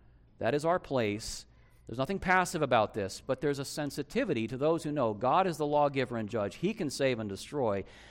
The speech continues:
There's a sensitivity to just the organic nature of things. We're not in a machine. Everything has a very organic nature, especially human beings.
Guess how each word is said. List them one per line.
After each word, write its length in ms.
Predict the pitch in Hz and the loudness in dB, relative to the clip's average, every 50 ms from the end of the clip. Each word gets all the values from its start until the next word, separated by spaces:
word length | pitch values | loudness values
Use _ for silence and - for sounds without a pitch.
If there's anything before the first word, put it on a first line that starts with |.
| - | -6
There's 140 | - 131 131 | -4 -4 -4
a 60 | 131 | -4
sensitivity 640 | - - 202 240 240 - - - - 233 175 156 131 120 | -4 -6 -6 -6 -6 -8 -6 -4 -2 -2 0 0 -2 -2
to 120 | - 139 | -4 -6
just 160 | 135 165 156 | -6 -6 -6
the 100 | - 165 - | -8 -6 -2
organic 640 | 160 147 143 131 123 156 180 185 160 123 120 - 127 | -2 -2 -2 -2 -4 -4 -2 -2 0 -2 -2 -4 -4
nature 380 | 127 131 139 135 - - 107 | -4 -2 -4 -4 -4 -6 -6
of 80 | 95 92 | -6 -6
things. 340 | - - 110 95 85 90 95 | -6 -6 -6 -6 -6 -6 -6
We're 100 | 120 135 | -4 -2
not 180 | 151 165 185 | 0 0 0
in 80 | 254 294 | 0 0
a 40 | 285 | -2
machine. 540 | 202 - - - 107 82 - - - - - - - - - - - - - - - - - - - _ _ _ _ _ - | -2 -4 -6 -8 -10 -10 -12 -14 -18 -20 -20 -20 -20 -20 -20 -20 -20 -20 -20 -20 -20 -20 -20 -20 -20 _ _ _ _ _ -2
Everything 320 | - 185 262 311 302 277 | 0 0 0 0 0 0
has 180 | 240 233 240 220 | -2 -2 -2 -2
a 60 | 208 | -2
very 160 | 208 220 214 | -2 -2 -2
organic 600 | - 185 190 185 160 131 170 190 208 220 220 - | 0 0 -2 -2 -2 -4 -4 -4 -4 -4 -6 -6
nature, 420 | 202 190 196 202 190 - - 113 98 | -6 -4 -4 -4 -4 -4 -6 -6 -6
especially 560 | 170 - - - 214 254 254 - 285 262 214 | -6 -8 -6 -2 -2 -2 -2 -4 -4 -4 -2
human 280 | 214 226 220 208 196 | -2 -2 -2 -2 -2
beings. 720 | 165 180 175 165 127 95 80 - - - - - - - | -2 -2 0 0 -2 -2 -6 -10 -12 -14 -14 -14 -14 -16